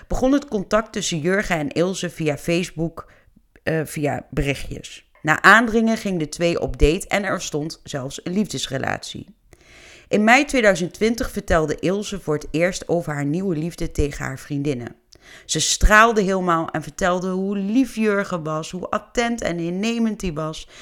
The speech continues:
De twee waren ontzettend verliefd. En zoals wij nu weten, is de eerste periode van zo'n relatie Jurgen ook lief.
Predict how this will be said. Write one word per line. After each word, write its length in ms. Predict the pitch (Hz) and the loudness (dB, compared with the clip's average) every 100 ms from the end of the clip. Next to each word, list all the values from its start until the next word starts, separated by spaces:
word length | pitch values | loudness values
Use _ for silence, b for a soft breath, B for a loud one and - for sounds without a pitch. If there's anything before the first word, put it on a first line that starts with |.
| B B | B B
De 100 | 185 | -4
twee 280 | 190 233 247 | 2 4 6
waren 260 | 240 220 | 2 2
ontzettend 640 | - 226 - 262 262 233 226 | -2 -2 2 2 2 -2 -4
verliefd. 580 | 170 139 143 - - - - _ b b b | -6 -6 -10 -12 -20 -20 -20 _ b b b
En 80 | - | -6
zoals 180 | 147 143 | -4 0
wij 100 | 151 | 2
nu 240 | 156 190 | 4 2
weten, 640 | 180 135 131 - 131 175 226 B B B _ _ | 4 2 2 0 -2 -2 -4 B B B _ _
is 440 | 180 180 - - - | 2 2 0 -4 -8
de 140 | 160 | -4
eerste 340 | - 170 - 156 | 0 0 0 -4
periode 500 | 170 151 160 156 151 | -4 0 4 4 2
van 160 | 156 | -2
zo'n 200 | 143 143 | -2 -2
relatie 580 | 139 139 135 139 151 147 | 0 2 0 0 -6 -4
Jurgen 420 | 135 139 139 147 | -2 -2 -2 -4
ook 180 | 143 - | -4 -2
lief. 440 | 156 160 - - | 0 0 -2 -16